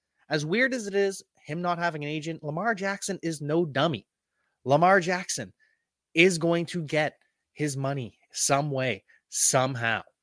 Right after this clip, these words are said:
Let's go. And the question is whether anyone lo-, wants Lamar. Well,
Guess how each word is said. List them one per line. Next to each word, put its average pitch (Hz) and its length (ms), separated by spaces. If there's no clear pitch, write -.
Let's 175 380
go. 170 320
And 127 100
the 120 40
question 170 400
is 151 120
whether 143 360
anyone 139 400
lo-, 120 500
wants 131 460
Lamar. 131 640
Well, 156 380